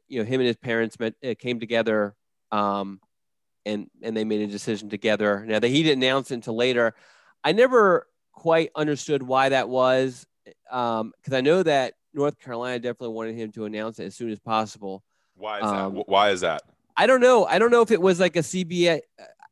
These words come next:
Speaker 1: I thought it was a C B S H Q deal.
Speaker 2: No, no, no.
Speaker 1: Or
Speaker 2: Why
Speaker 1: may-
Speaker 2: did North Carolina want him to announce? Because
Speaker 1: Oh,
Speaker 2: they
Speaker 1: you
Speaker 2: just
Speaker 1: want,
Speaker 2: wanted
Speaker 1: I mean, you want,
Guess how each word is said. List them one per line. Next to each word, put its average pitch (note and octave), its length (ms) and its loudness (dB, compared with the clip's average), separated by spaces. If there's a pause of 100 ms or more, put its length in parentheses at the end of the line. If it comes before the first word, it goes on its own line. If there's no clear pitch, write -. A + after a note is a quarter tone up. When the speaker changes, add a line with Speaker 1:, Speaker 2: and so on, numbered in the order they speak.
(480)
Speaker 1:
I D#3 80 2
thought A3+ 240 4
it G#3+ 60 4
was F#3 140 4
a D#3+ 80 2
C F3+ 180 -4
B D#3+ 260 -2
S D3+ 280 0 (100)
H D3 260 -2
Q F#3 640 -4
deal. F#3 540 0 (280)
Speaker 2:
No, D3 80 -4
no, D3+ 60 0
no. C#3+ 80 4
Speaker 1:
Or D#3 120 6
Speaker 2:
Why C3 120 6
Speaker 1:
may- F3 60 8
Speaker 2:
did E3 120 4
North C3+ 200 2
Carolina A2+ 320 2
want G2 200 0
him F#2+ 120 -8
to E2 140 -6
announce? D2+ 500 -6
Because G2+ 200 0
Speaker 1:
Oh, F3+ 80 6
Speaker 2:
they D3+ 60 6
Speaker 1:
you - 20 0
Speaker 2:
just A3+ 100 2
Speaker 1:
want, G#3 160 4
Speaker 2:
wanted - 160 -10
Speaker 1:
I F3+ 60 2
mean, F3+ 180 4
you C4 140 6
want, F#3 300 4